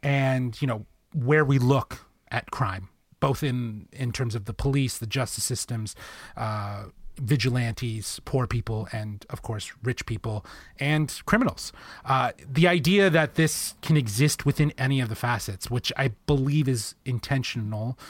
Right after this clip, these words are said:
because that's kind of Joker's motive, uh, right up to the end, uh, in this movie. Um,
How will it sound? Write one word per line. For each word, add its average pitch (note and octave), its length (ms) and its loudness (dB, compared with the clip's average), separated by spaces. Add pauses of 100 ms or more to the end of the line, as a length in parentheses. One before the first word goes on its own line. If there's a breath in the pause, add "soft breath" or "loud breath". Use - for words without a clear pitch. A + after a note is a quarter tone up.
(200 loud breath)
because A#2+ 320 0
that's A2+ 220 0
kind A#2 180 0
of G2 140 -4
Joker's G2+ 420 -4
motive, B2 580 0
uh, G2+ 220 -4
right A2 160 0
up G#2 120 -6
to G#2+ 100 -4
the G#2+ 120 -2
end, F#2+ 240 -8 (400 loud breath)
uh, A2 240 -4
in A#2 160 -2
this G#2+ 200 -6
movie. G2+ 340 -2 (460 loud breath)
Um, A#2+ 480 0